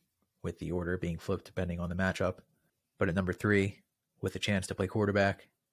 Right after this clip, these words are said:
based on the health of Andy Dalton and Jameis Winston, is Taysom Hill.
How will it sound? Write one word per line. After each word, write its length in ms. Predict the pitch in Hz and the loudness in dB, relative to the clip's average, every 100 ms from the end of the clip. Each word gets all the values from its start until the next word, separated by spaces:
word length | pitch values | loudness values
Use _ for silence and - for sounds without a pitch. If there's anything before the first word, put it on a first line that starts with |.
| _ | _
based 240 | 101 95 101 | -2 -2 -2
on 80 | |
the 60 | 90 | -2
health 300 | 95 90 - | 0 -2 -4
of 280 | - 92 92 | -6 -4 -2
Andy 240 | 95 92 | -2 0
Dalton 460 | 92 92 92 95 95 | 0 2 4 2 0
and 220 | 92 92 | -4 -4
Jameis 340 | - 90 90 - | -2 -2 -2 -2
Winston, 440 | 98 - 98 101 _ _ _ - | -4 -2 -4 -4 _ _ _ -12
is 220 | 85 82 | -8 -6
Taysom 320 | - 95 87 | -2 -2 0
Hill. 300 | 92 104 104 | 0 0 0